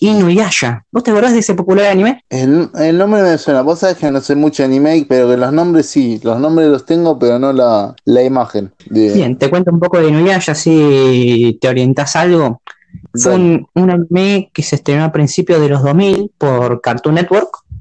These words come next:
Speaker 1: y que
Speaker 2: Ujú.
Speaker 1: logró una fanaticada, un fandom tremendo, ¿eh? Pero es tremendo, es mucho más alto de lo que yo esperaba. De hecho, cuando se confirmó el viernes pasado la noticia, fue tendencia mundial Inuyasha y sus, y sus personajes.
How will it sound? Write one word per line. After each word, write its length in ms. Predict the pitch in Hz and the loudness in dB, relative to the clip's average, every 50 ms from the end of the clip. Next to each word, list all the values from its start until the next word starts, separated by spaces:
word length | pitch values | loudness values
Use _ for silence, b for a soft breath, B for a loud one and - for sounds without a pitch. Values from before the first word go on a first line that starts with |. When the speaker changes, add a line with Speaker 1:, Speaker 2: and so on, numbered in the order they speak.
| - _ - | -12 _ -4
Speaker 1:
y 120 | 196 196 | -4 -2
que 120 | - - 202 | 0 2 2
Speaker 2:
Ujú. 80 | 202 | 2
Speaker 1:
logró 240 | 208 220 233 262 339 | 4 4 2 4 4
una 180 | 311 285 262 208 | 2 2 2 0
fanaticada, 840 | - - - 180 175 170 170 - - - - - 196 208 220 208 - | -2 -4 -4 -4 -2 -2 -2 -4 -6 -6 -4 -2 -2 0 0 0 0
un 160 | - 190 190 175 | 2 2 2 0
fandom 680 | - - - 190 190 202 202 208 208 196 185 190 - - - _ - | 0 -4 -4 -2 0 0 2 2 2 2 2 2 0 -2 -6 _ -8
tremendo, 480 | - 202 190 208 220 214 175 139 131 139 | -4 -2 0 2 2 2 2 2 2 0
¿eh? 140 | 151 165 165 | 0 -2 -2
Pero 140 | 160 165 160 | -2 -2 -2
es 60 | 165 - | -2 -2
tremendo, 260 | 175 175 175 170 156 - | -2 -2 0 0 -2 -2
es 140 | 175 151 156 | -2 0 2
mucho 300 | 196 220 208 220 - 196 | 2 2 2 0 0 0
más 280 | 190 202 196 - - - | 0 0 0 -2 -2 -2
alto 460 | 208 214 226 214 - 233 220 214 - - - - | -2 -2 -2 -2 0 0 0 0 -2 -6 -6 -4
de 220 | 156 147 143 143 | 0 0 2 2
lo 140 | 143 143 135 | 2 0 0
que 100 | - 135 | -2 -4
yo 140 | - - 190 | -4 -4 -6
esperaba. 460 | - - 190 220 220 196 151 120 - B B B B B B B | -4 -2 0 0 2 0 0 -2 -4 B B B B B B B
De 140 | 156 165 190 | 0 0 0
hecho, 360 | 196 - 196 175 170 - - - | 0 0 0 0 -2 -2 -4 -4
cuando 200 | 151 147 147 135 | -2 -2 -2 -2
se 120 | - 147 | -2 -2
confirmó 540 | 131 143 139 127 - 143 139 147 175 190 190 | -2 0 -2 0 0 0 0 2 0 0 0
el 120 | 175 151 143 | 0 0 2
viernes 360 | 147 156 156 160 165 151 - | 2 2 0 0 0 -2 -2
pasado 380 | - 139 - - 175 170 160 | -4 -6 -4 -2 -2 0 0
la 120 | 147 143 143 | 0 0 0
noticia, 560 | 147 151 151 196 202 202 - 196 196 202 - - | -2 -2 0 -2 -2 -2 -2 -4 -4 -4 -6 -8
fue 200 | - - 196 208 | -4 -2 -2 0
tendencia 600 | 208 208 202 180 180 196 214 214 - - 220 202 | 0 0 2 2 2 2 2 0 0 0 0 0
mundial 680 | 185 160 151 147 139 135 156 180 190 165 131 113 110 107 | 2 2 2 2 2 2 2 2 2 0 0 -2 -2 -2
Inuyasha 420 | - 143 139 135 135 135 131 - 135 | 0 0 2 2 2 2 0 0 -2
y 40 | |
sus, 500 | - - - - - - - - - - - | -2 -2 -4 -6 -10 -12 -12 -12 -12 -6 -4
y 80 | 143 | -2
sus 120 | 131 131 123 | -2 -2 -2
personajes. 680 | - 131 120 - 135 131 131 120 - - 120 - - - | -2 -4 -4 -2 -2 -2 -2 -4 -6 -10 -16 -20 -20 -20